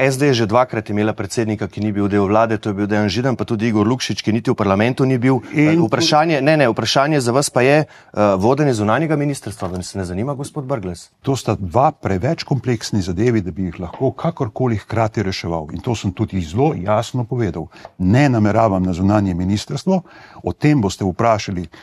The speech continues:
Speaker 2: aktualno ministrico, ne pa mene,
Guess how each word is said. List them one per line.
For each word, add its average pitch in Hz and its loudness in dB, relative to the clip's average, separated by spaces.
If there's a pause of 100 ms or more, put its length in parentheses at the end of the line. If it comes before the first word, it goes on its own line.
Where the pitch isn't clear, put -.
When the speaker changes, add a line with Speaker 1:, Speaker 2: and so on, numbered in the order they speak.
(140)
Speaker 2:
aktualno 107 2
ministrico, 120 0 (200)
ne 107 2
pa 73 -8
mene, 95 0